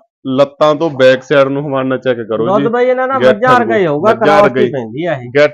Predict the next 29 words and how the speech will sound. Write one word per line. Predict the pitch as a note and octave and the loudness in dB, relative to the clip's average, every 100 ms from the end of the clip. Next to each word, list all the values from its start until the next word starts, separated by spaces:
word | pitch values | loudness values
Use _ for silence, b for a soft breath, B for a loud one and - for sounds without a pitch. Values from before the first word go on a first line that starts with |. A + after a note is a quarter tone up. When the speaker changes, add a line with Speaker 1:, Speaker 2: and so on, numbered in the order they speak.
| - | 0
Speaker 1:
ਵਾਂਗੂ | E3 E3 E3+ | -2 0 0
ਤਾਂ | F3 | 0
Speaker 2:
ਹੂੰ। | C#3 | 4
Speaker 1:
ਬੈਕ | C3+ C3+ | 4 2
ਨੂੰ | D3 D#3 | -2 -2
ਫਿਰਦਾ | F3+ D3 C#3+ D3+ C#3+ _ - | 2 2 2 -2 -2 _ -6
ਤੇ | D3+ D3+ - _ _ _ A#2 | -4 -6 -10 _ _ _ -2
ਗੱਠ | C3+ C3+ F3+ | -2 0 0
ਵਾਂਗੂ | D3+ D3 | 2 2
ਹੀ | |
ਮੂਹਰ | C3 A2+ A2 | 0 0 -2
ਨੂੰ | B2+ C#3+ A#2+ | 0 0 0
ਆ | |
ਹਵਾਨਾ। | B2 A#2 G#2+ | 0 -2 -2
Speaker 2:
ਬਾਕੀ | G3+ A3+ | -4 -4
ਥਣ | - F#3 F#3+ | -4 -4 -2
ਬਹੁਤ | F3 G3+ G3+ | -2 -2 -2
ਸੋਹਣਾ | G3+ G#3 | -4 -4
ਲੱਗਿਆ | F#3+ D#3 D3+ | -4 -4 -4
ਜੀ | D#3 | -2
ਵੈੜ | D3+ C#3 | -2 -4
ਨੂੰ। | C3+ | -6
Speaker 1:
ਸਹੀ | A#2+ A#2+ A#2+ | -6 -6 -4
ਗੰਨੇ | B2 B2 | -4 -4
ਵਰਗੀ | B2 B2 B2 | -4 -6 -6
Speaker 2:
ਹੂੰ। | |
Speaker 1:
ਧਾਰ | B2 C3+ A2+ | -4 -2 -2
ਆਊਗੀ। | G#2 G#2+ A#2 B2+ | -4 -6 -10 -14
ਅਹ, | - _ _ _ _ - A#2 A#2 | -14 _ _ _ _ -10 -6 -6